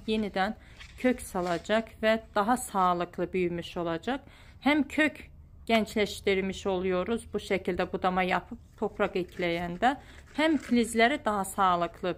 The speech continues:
büyümüş oluyor, bol bol filizlenmiş oluyor. Evet, şimdi sizlere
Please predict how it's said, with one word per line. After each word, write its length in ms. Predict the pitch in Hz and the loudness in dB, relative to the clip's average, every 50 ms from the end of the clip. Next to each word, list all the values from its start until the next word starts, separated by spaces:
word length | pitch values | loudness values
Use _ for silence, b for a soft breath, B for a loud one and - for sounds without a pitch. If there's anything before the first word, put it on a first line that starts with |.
| - - | -4 -2
büyümüş 480 | 190 185 180 175 175 170 165 - - - | 0 0 0 0 -2 -4 -6 -8 -6 -4
oluyor, 340 | 175 170 160 170 165 160 160 - | -4 -4 -2 -2 -4 -4 -2 0
bol 240 | - 247 254 240 196 | 2 2 2 2 0
bol 140 | 202 185 175 | -2 -2 -4
filizlenmiş 800 | - - 190 185 185 185 - 180 180 180 185 190 190 - - - | -4 -4 -4 -4 -4 -2 -2 -4 -2 -2 -4 -6 -8 -8 -6 -6
oluyor. 300 | 160 156 160 156 147 151 B B B B B B B B B B B B - | -6 -4 -2 -2 -4 -4 B B B B B B B B B B B B 2
Evet, 180 | 320 339 330 | 2 2 2
şimdi 300 | - - 339 330 311 269 | 2 -2 -2 0 0 0
sizlere 540 | - - 247 214 226 233 233 240 277 285 285 | 0 -2 -2 -2 0 2 2 2 2 2 0